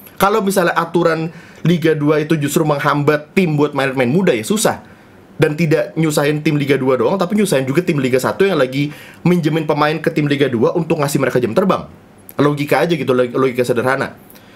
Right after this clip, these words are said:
Nah, jadi asumsi gue sekarang akan berlaku sampai ada yang bisa ngasih bukti bahwa berupa rule book atau contoh, misalnya kayak tadi di, dari account Twitter resmi tim Liga dua atau Instagram yang mengatakan bahwa tidak boleh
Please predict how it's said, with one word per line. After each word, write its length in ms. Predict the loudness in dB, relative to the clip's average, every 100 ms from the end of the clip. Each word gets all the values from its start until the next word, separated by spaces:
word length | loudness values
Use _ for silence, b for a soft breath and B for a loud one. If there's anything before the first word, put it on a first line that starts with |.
| B
Nah, 240 | B 0 0
jadi 400 | 0 0 -2 -2
asumsi 400 | -2 0 -2 0
gue 160 | 0
sekarang 320 | 0 0 0 0
akan 160 | -2 0
berlaku 320 | 0 0 0
sampai 400 | 0 -2 0 0
ada 160 | 0 0
yang 160 | -2
bisa 400 | -2 -2 0 0
ngasih 240 | -2 -2 -2
bukti 320 | -4 -2 0
bahwa 400 | 0 0 0 -2 B B B B
berupa 400 | -2 0 0 0
rule 320 | 2 0 0
book 160 | -2 -2
atau 480 | -2 0 0 0 0
contoh, 480 | 0 0 -2 -2
misalnya 320 | -4 0 0 0
kayak 160 | 0
tadi 400 | 0 0 -2 -4 -4
di, 160 | -2 0
dari 240 | 0 0
account 320 | 0 -2 -2
Twitter 240 | -4 0 -2
resmi 560 | 0 -2 0 -2 -2
tim 160 | -2 0
Liga 240 | 0 0
dua 320 | 2 0 0
atau 160 | -2 0
Instagram 640 | 0 0 0 2 0 -2 B B B B B B B 0
yang 160 | 0
mengatakan 560 | 2 0 0 0 0 0
bahwa 160 | 0
tidak 240 | 0 0 0
boleh 320 | 0 -2 -4